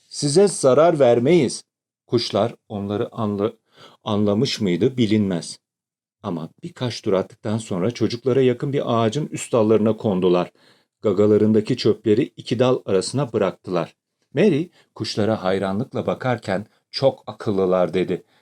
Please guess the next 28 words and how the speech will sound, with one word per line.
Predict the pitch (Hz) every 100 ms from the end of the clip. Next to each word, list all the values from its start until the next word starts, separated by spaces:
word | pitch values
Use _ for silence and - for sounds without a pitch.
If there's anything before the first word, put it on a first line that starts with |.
| _
"Yuva | 104 113 147
için | 110 - 113
uygun | 135 113 123
yeri | 127 110 98 92
nasıl | 127 - 170
da | 170
saptıyorlar. | 147 127 - 123 110 101 107 131 _ _ _ - _
Üstelik | - - 202 185 - _ _
tek | - 220 220
tek | 131 -
çöpleri | 147 139 135 131
örerek | 131 185 175 117 180 - _ _
yuva | 110 135
yapacak | 180 113 113 110 107
kadar | - 135 104
da | 117 156
becerikliler." | 175 185 180 - 185 175 135 - _ _ _ _ _ _
Kuşlar | 117 - 117 113 107
bu | 127 135 - -
övgülere | 110 104 110 110 104
teşekkür | - 107 120 110 120
eder | 117 120
gibi | 127 101 92
coşkuyla | 104 110 - 165 120 107
öttü. | - 104 - - 92 _ _ _
Mary | 170 190 151 175
içini | - - 120
çekerek, | 113 117 147 101 113